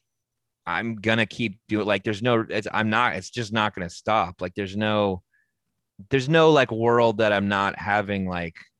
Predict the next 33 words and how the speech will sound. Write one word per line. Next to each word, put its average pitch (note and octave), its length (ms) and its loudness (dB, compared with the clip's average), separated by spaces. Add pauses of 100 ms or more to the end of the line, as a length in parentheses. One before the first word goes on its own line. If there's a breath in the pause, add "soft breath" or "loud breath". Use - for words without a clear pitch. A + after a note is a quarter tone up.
(840)
a G2+ 100 0
creative G#2 600 -2
thing G2 300 -4
that's F2+ 200 -6
dominating F2 1000 -4
most F2+ 320 -6
of F#2 60 -6
my E2+ 100 -6
life. E2 260 -8
If G2 100 -6
I've A#2 120 2
made A#2+ 200 2
it G#2+ 100 2
this F#2 180 -4
far, B2 480 0 (400)
'cause B2+ 140 -2
I'm, E3 300 2
I'm C#3+ 200 0
telling D#3 260 2
you, G#2+ 140 0
I'm, B2+ 440 -2 (100)
I'm B2 440 -2
twenty-eight A#2 460 -4
years E2+ 220 -8
old F#2 200 -6
now. D2 220 -12 (400 soft breath)
And, G#2 540 0
uh, E2+ 400 -2 (400 soft breath)
no, B2+ 60 2
I'm C3 120 2
forty-five C#3 540 2
now. G2 360 0
And G2+ 440 -2